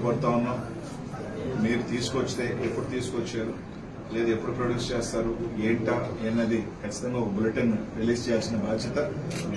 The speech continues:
అందరి మీద ఉంది. ఎందుకంటే మాకున్న ఇన్ఫర్మేషన్ మీరు అరెస్ట్ చేస్తున్నారు అని, అరెస్ట్ చేసి డీటీసీ తీసుకొచ్చారన్నది మా అందరికీ కూడా ఇన్ఫర్మేషన్ ఉంది కాబట్టి ఖచ్చితంగా దాన్ని చెప్పాల్సింది ఇదిగా మేము కోరుతా ఉన్నాం. తప్పకుండా రైట్, మీరు అరెస్ట్ చేశారు, తప్పకుండా దానికి సంబంధించి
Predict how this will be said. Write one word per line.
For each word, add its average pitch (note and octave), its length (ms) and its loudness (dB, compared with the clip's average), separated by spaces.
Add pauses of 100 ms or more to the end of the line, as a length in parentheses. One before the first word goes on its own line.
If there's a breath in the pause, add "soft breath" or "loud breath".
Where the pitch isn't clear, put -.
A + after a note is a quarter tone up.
అందరి A#2 240 4
మీద B2 120 4 (120)
ఉంది. - 200 2
ఎందుకంటే A#2 420 0
మాకున్న A#2 360 0
ఇన్ఫర్మేషన్ B2 580 0
మీరు G2+ 160 0
అరెస్ట్ G2+ 300 -4
చేస్తున్నారు A#2 500 2
అని, A#2+ 120 0 (600)
అరెస్ట్ G#2+ 260 -2
చేసి A#2+ 180 2 (120)
డీటీసీ A#2 380 0 (340)
తీసుకొచ్చారన్నది A2+ 880 2 (120)
మా G#2 140 -2
అందరికీ A2 340 0
కూడా A2 180 2
ఇన్ఫర్మేషన్ A2+ 440 0
ఉంది G#2+ 160 2
కాబట్టి A2 180 0 (140)
ఖచ్చితంగా A#2 340 -2
దాన్ని A2+ 180 0
చెప్పాల్సింది A2+ 500 0
ఇదిగా A#2 260 2
మేము A2 180 0
కోరుతా A2 300 0
ఉన్నాం. A2+ 180 -2 (600)
తప్పకుండా B2 420 0 (100)
రైట్, A#2 220 -2 (380)
మీరు G2 200 -2
అరెస్ట్ G#2+ 260 -2
చేశారు, B2 320 2 (380)
తప్పకుండా A2 400 0
దానికి A2 220 0
సంబంధించి A2+ 480 4